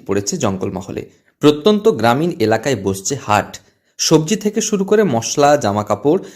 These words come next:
মুখরোচক খাবার বিক্রি হচ্ছে জঙ্গলমহলের বিভিন্ন জায়গায়। তবে এই হাটে নজর কেড়েছে নালসে পিঁপড়ের ডিম। জঙ্গলমহলের ভাষায় যাকে বলা হয় কুরকুট।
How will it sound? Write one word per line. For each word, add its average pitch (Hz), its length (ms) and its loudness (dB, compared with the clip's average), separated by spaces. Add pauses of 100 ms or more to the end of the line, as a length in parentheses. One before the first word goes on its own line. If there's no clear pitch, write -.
(160)
মুখরোচক 208 580 2
খাবার 147 360 2
বিক্রি 139 260 -6
হচ্ছে - 440 -6 (280)
জঙ্গলমহলের 202 760 2
বিভিন্ন 117 440 -2
জায়গায়। 82 380 -4 (480)
তবে 175 180 4
এই 190 220 2
হাটে 202 420 2
নজর 135 340 2
কেড়েছে 147 520 0 (220)
নালসে 135 460 4
পিঁপড়ের 143 440 -2
ডিম। 95 300 -6 (480)
জঙ্গলমহলের 214 680 2
ভাষায় 165 420 -2
যাকে 156 260 0
বলা 101 220 4
হয় 92 300 0 (200)
কুরকুট। - 480 -2